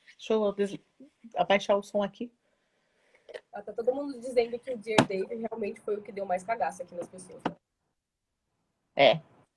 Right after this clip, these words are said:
Speaker 1: Deu, deu pra aparecer pelos comentários de vocês.
Speaker 2: <laughs>
Speaker 1: Porque, meu Deus.
Speaker 2: Próximo.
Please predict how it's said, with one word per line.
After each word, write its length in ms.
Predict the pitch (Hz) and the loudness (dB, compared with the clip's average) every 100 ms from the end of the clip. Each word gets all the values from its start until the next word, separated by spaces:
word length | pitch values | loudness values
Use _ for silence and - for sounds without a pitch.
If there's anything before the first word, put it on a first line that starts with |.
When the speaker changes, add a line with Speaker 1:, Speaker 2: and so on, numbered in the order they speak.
| _ _ - - _ | _ _ -20 -20 _
Speaker 1:
Deu, 340 | 196 196 226 277 | -2 6 10 12
deu 240 | 208 233 | 12 12
pra 120 | 320 | 12
aparecer 540 | 302 285 302 294 262 254 | 10 10 6 4 -2 -2
pelos 260 | 240 254 | -2 -4
comentários 600 | - 262 269 254 214 233 226 | -2 -2 -2 -2 -2 -2 -6
de 60 | |
vocês. 420 | 214 - 190 285 311 | -8 -4 2 4 6
Speaker 2:
<laughs> 640 | 262 226 240 226 226 - | 4 -2 -6 -6 -6 -10
Speaker 1:
Porque, 240 | - - 180 | -18 -12 -6
meu 160 | 175 190 | -4 0
Deus. 340 | 226 320 - - - _ _ _ _ _ _ _ _ _ _ _ _ _ | 2 0 -4 -6 -8 _ _ _ _ _ _ _ _ _ _ _ _ _
Speaker 2:
Próximo. 720 | 311 339 392 359 - 262 202 | -4 0 2 0 0 -2 -2